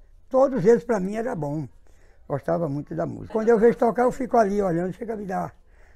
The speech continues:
aquela arrepio, né? Eu gosto muito de apreciar. É, meu neto, Ave Maria. Olha, eu, o Gonçalo começou, o meu menino, mas ele não deu, né? Ele começou a tocar contrabaixo, mas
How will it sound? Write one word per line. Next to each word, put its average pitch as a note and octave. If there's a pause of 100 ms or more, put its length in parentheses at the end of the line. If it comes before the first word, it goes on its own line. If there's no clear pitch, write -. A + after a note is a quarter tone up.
(180)
aquela - (640)
arrepio, D3+
né? E3+ (380)
Eu -
gosto F3+
muito F3
de F#3
apreciar. A2+
É, G3
meu F3+
neto, D#3
Ave F3
Maria. D3+
Olha, G3
eu, G3+
o F3+
Gonçalo F3+
começou, D#3 (240)
o -
meu C#3
menino, C#3
mas F3 (440)
ele F#3+
não G#3
deu, D#3+
né? F3
Ele G#3
começou F#3
a -
tocar D3+
contrabaixo, E3
mas F#3+